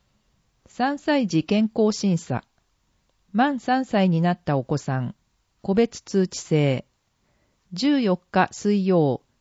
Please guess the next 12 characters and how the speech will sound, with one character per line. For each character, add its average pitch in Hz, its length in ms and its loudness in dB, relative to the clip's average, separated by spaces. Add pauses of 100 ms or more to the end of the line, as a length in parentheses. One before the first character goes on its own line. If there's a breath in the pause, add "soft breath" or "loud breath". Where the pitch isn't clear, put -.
(140)
二 277 160 -2
十 233 240 0
一 180 220 0
日 185 440 0
水 180 360 -2
曜、 143 340 0 (420)
二 262 160 -2
十 247 220 -2
八 180 300 -2
日 175 500 -2
水 180 340 -4
曜。 143 380 -2